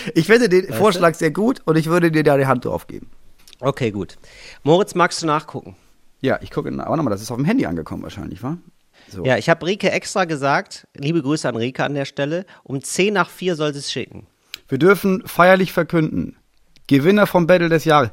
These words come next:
Speaker 1: Sie hat auch alles in einzelne Nachrichten geschrieben, damit es spannender wirkt,
Speaker 2: Ja.
Speaker 1: was sinnlos ist, weil ich sehe die ja alle untereinander.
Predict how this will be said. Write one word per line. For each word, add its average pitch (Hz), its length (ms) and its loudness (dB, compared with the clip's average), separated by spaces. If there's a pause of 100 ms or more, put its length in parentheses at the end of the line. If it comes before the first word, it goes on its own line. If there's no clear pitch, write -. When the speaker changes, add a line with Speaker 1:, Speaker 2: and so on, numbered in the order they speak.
Speaker 1:
Sie - 100 4
hat 151 120 10
auch - 60 -2
alles 170 280 6
in 143 120 -4
einzelne 156 460 2
Nachrichten 139 480 2
geschrieben, 123 520 -2 (120)
damit 143 260 8
es 139 120 4
spannender 135 500 4
wirkt, 117 300 4
Speaker 2:
Ja. - 60 -18 (240)
Speaker 1:
was 123 180 4
sinnlos 170 440 4
ist, 165 240 0
weil 120 140 2
ich 123 120 0
sehe 160 140 4
die 151 80 2
ja 139 100 8
alle 139 160 4
untereinander. 107 520 0